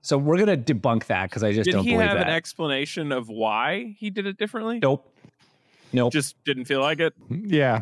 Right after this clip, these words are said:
Speaker 1: Well, he was like,
Speaker 3: kinda.
Speaker 1: "Well, I, I wasn't, I, you know, I was trying to save the tires, so I just didn't do that." I'm like, "That's not how you do that," which I can't say as a guy that had never <laughs> driven a G T car before that weekend, and he's a factory G T driver.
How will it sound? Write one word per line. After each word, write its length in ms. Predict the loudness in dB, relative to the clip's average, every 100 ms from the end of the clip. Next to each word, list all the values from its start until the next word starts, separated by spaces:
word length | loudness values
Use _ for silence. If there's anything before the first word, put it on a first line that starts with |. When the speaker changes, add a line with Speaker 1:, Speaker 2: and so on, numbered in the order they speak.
| 0
Speaker 1:
Well, 80 | 2
he 20 |
was 120 | 4
like, 100 | 4
Speaker 3:
kinda. 260 | 4 4 4
Speaker 1:
"Well, 160 | 0 -2
I, 60 |
I 20 | 0
wasn't, 340 | 2 2 -2 _ _ _ -8
I, 80 | -4
you 120 | 0 2
know, 240 | 2 0 -6 -4
I 80 | 0
was 80 | 2
trying 140 | 2
to 40 | 2
save 180 | 2
the 60 | 2
tires, 400 | 2 2 0 -4
so 200 | -2 0
I 80 | 2
just 160 | 0
didn't 180 | -2 0
do 120 | 0
that." 160 | 0 -2
I'm 60 | -4
like, 120 | 0
"That's 260 | 0 -2 0
not 180 | 0 2
how 80 | 2
you 160 | 2
do 140 | 2 2
that," 280 | 2 -2 -14 _ _ _ -4
which 160 | -2 0
I 140 | 0
can't 300 | 0 -4 -2
say 200 | 0 0
as 120 | 0
a 60 | -2
guy 180 | -2 -2
that 120 | -2
had 80 | 0
never 200 | 0 0
<laughs> 100 | 2
driven 240 | 0 0
a 40 | -2
G 180 | -2 -2
T 240 | -2 -2
car 180 | 2 0
before 340 | 0 0 0
that 140 | 2 2
weekend, 300 | 0 0 0
and 80 | 2
he's 160 | 0
a 80 | 0
factory 400 | 0 -2 0 -4
G 140 | -4
T 160 | -2 -2
driver. 320 | 0 -4 -8